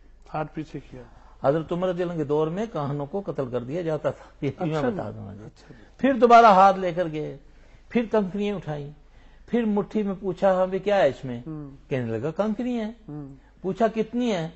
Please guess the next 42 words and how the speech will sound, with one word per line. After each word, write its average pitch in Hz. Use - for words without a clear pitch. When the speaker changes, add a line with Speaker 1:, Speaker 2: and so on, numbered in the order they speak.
Speaker 2:
کہتا 143
ہے، 143
"نہیں 143
پتا۔" 131
Speaker 1:
اچھا۔ -
Speaker 2:
کیونکہ 269
عمر 285
رضی 294
اللہ 294
عنہ 277
نے 190
گنی 294
نہیں۔ 160
Speaker 1:
گنی 233
نہیں 254
تو 220
ہمزاد 185
کو 247
خبر 226
Speaker 2:
ہمزاد 220
Speaker 1:
نہیں۔ 214
Speaker 2:
کو 196
خبر 156
نہیں 156
ہوئی۔ 156
Speaker 1:
اللہ۔ 156
Speaker 2:
ہمزاد 220
کو 262
وہ 277
خبر 214
ہے 214
جو 180
آپ 143
کو 185
خبر 165
ہے۔ 156
Speaker 1:
بالکل 160
ٹھیک۔ 127
Speaker 2:
یہ 165
وہ 269
ہمزاد 233
ہے۔ 110